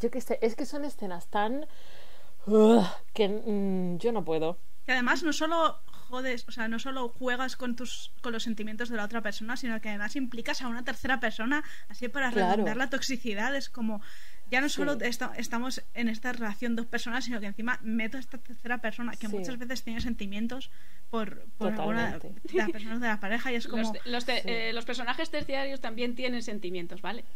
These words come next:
Speaker 1: Totalmente,
Speaker 2: Exactamente.
Speaker 1: sí,
Speaker 2: Es
Speaker 1: sí,
Speaker 2: como,
Speaker 1: sí.
Speaker 2: "Basta, por favor, deja de, deja de, de, de expandir tu toxicidad", ¿sabes? Retírate.
Speaker 1: Sí,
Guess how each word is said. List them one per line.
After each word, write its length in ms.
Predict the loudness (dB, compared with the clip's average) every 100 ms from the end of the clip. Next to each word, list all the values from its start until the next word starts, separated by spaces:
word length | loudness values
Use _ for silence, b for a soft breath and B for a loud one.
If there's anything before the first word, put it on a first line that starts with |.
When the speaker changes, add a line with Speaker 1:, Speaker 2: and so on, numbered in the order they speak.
| -2 B B
Speaker 1:
Totalmente, 720 | 2 4 2 2 2 0 0
Speaker 2:
Exactamente. 60 |
Speaker 1:
sí, 140 | 0 0
Speaker 2:
Es 60 |
Speaker 1:
sí, 180 | 0 0
Speaker 2:
como, 220 | 2 2 2
Speaker 1:
sí. 60 |
Speaker 2:
"Basta, 320 | 2 2 2 0
por 140 | 0
favor, 440 | 2 2 2 2 0
deja 280 | 0 0 0
de, 200 | 0 0
deja 280 | 0 0
de, 280 | 0 0 0
de, 240 | 0 0 0
de 120 | 0
expandir 460 | 0 0 2 2 0
tu 80 |
toxicidad", 720 | 0 0 0 0 0 2 2 0
¿sabes? 420 | 0 0 0 0 0 0 0 0
Retírate. 420 | 0 0 0 0
Speaker 1:
Sí, 440 | 0 2 2 2